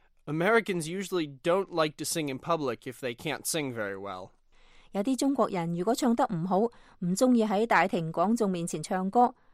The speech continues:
Speaker 2: 呢個的確係要有勇氣。你嗰日就係因為飲咗酒先至噉唱，如果唔係，你就係個 wimp。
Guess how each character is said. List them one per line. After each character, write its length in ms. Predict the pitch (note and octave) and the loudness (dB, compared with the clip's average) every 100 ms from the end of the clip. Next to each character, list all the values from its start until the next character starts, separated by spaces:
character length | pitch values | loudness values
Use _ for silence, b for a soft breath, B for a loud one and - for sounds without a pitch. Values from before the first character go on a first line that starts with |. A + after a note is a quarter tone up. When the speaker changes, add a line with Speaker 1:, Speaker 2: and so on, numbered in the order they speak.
| b - | b -4
Speaker 2:
呢 100 | G#3+ | 2
個 200 | G3+ F#3+ | 2 2
的 100 | A3+ | 0
確 220 | A#3+ G#3 | 0 0
係 80 | F#3 | -2
要 160 | E3+ F3 | -2 0
有 160 | E3+ | 0
勇 260 | F3 D#3+ G3+ | -2 -2 -2
氣。 200 | F#3+ - - _ _ _ | -2 -2 -10 _ _ _
你 100 | G#3+ | 0
嗰 100 | A#3 | 2
日 160 | C4 A3 | 4 4
就 120 | - | 2
係 60 | G3+ | 0
因 180 | C4 C4 | 2 4
為 160 | G3+ | 4
飲 180 | G3+ A3+ | 4 4
咗 140 | A#3+ | 2
酒 340 | A#3+ F3 F3 A3+ | 4 4 4 2
先 160 | A#3+ | -2
至 80 | G#3 | -4
噉 280 | F3+ D#3 A3 | -2 -2 0
唱， 320 | - F#3 G3+ - _ - | 4 2 2 -8 _ -14
如 100 | D3 | -2
果 140 | F#3 | 0
唔 240 | G#3+ D#3 A3+ | 0 -2 0
係， 480 | F3+ F3 F3 F3 | 2 2 2 -2
你 180 | F3 E3+ | -2 -4
就 120 | F3+ | 0
係 200 | F3 F3 | 0 0
個 400 | D#3+ F3+ F3+ E3+ - | 0 2 2 0 -2
wimp。 220 | D4+ A#3+ | -4 -4